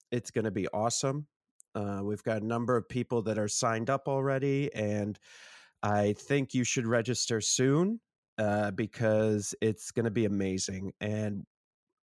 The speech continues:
I know that we've only, like, really announced some of the last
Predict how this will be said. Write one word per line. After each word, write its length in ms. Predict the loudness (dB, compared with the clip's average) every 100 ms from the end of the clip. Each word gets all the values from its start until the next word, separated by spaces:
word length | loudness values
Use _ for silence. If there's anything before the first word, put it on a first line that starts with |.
| _
I 100 | -2
know 240 | 2 2 4
that 200 | 2 2
we've 180 | 2 4
only, 400 | 4 4 2 2
like, 260 | 2 2
really 480 | 2 4 4 4 2 -4 -20 -14 0
announced 440 | 4 6 4 4
some 160 | 2 2
of 60 | 2
the 100 | 2
last 580 | 2 2 0 -4 -10